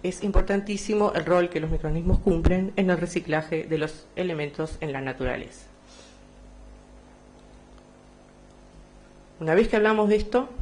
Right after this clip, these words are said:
tenemos que decir que en realidad a esto le llamamos biotecnología, pero era sin querer.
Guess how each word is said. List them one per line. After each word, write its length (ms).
tenemos 300
que 80
decir 360
que 100
en 80
realidad 580
a 80
esto 220
le 80
llamamos 380
biotecnología, 800
pero 200
era 280
sin 220
querer. 320